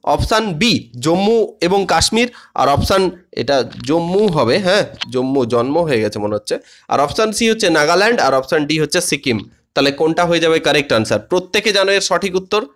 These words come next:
very good। তাহলে এর সঠিক উত্তর option B is the correct answer। তোমরা জানো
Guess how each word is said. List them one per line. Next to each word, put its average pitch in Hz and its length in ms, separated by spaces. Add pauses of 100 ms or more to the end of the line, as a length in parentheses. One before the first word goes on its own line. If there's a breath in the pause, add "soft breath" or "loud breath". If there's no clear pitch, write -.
(120)
very 131 300
good। 110 180 (260 loud breath)
তাহলে 123 160
এর 127 60
সঠিক 143 280
উত্তর 151 220
option 202 360 (260)
B 127 40
is 165 220
the 139 120
correct 117 300
answer। 110 260
তোমরা 190 300
জানো 202 260